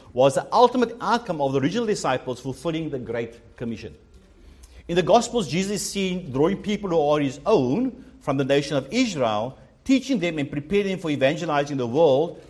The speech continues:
including the Gentiles, so that from Jews and Gentiles, a new body of people would be born, who are neither Jew nor Gentile, but one in Christ. Galatians three twenty-eight.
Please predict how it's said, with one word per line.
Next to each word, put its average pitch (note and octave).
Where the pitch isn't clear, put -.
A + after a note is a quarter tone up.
including C4
the F#3+
Gentiles, B2
so C#3+
that C3
from C3
Jews A3+
and D#3+
Gentiles, F3
a C3+
new A#3+
body E3+
of -
people D3+
would B2
be B2+
born, G#2
who A#2+
are C#3
neither D#3
Jew C3+
nor B2
Gentile, D3
but A2+
one G#2
in C3
Christ. G#2
Galatians A#2+
three A2+
twenty-eight. F#2+